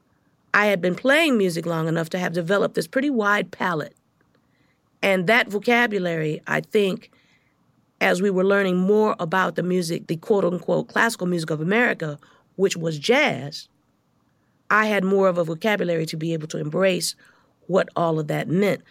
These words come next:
not only socially, but also just in terms of the ways in which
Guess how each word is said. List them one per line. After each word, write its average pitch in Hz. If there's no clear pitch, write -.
not 202
only 180
socially, 160
but 185
also 175
just 165
in 160
terms 160
of 151
the 156
ways 175
in 160
which 160